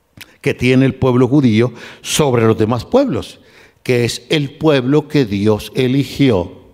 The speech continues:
para hacer bajar su palabra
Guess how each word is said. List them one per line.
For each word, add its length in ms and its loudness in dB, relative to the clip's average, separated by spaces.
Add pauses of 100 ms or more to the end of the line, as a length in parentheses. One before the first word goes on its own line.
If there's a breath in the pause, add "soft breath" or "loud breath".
(880)
para 520 -2 (340 loud breath)
hacer 460 -2
bajar 680 -4
su 360 -4
palabra 720 -4